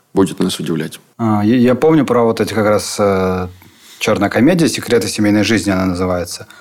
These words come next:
Speaker 2: Очень давно ходили разговоры. А, я знаю, что,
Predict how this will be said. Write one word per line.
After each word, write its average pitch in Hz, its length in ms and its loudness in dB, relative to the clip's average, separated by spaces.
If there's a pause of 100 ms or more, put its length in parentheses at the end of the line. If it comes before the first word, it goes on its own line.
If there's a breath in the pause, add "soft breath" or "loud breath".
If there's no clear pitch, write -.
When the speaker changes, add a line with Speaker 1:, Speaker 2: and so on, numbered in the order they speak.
(240 loud breath)
Speaker 2:
Очень 123 420 2
давно 107 680 2
ходили 95 340 -4
разговоры. 98 880 0 (560 soft breath)
А, 101 240 2
я 104 160 4
знаю, 104 360 2
что, 92 640 -2